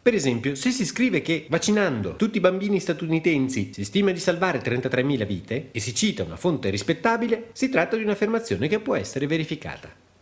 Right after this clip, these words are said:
E se ci sono visioni opposte, devono essere incluse. Per esempio,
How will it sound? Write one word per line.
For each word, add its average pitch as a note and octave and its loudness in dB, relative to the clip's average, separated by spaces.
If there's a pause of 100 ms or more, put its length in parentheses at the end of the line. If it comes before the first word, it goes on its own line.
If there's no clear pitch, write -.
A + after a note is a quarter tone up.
E D3 6
se E3+ 0
ci D3+ -2
sono D3+ 4
visioni B2 2
opposte, A3+ -2
devono A#2+ 2
essere G3 0
incluse. G2 -4 (140)
Per G#3+ 4
esempio, A2+ 0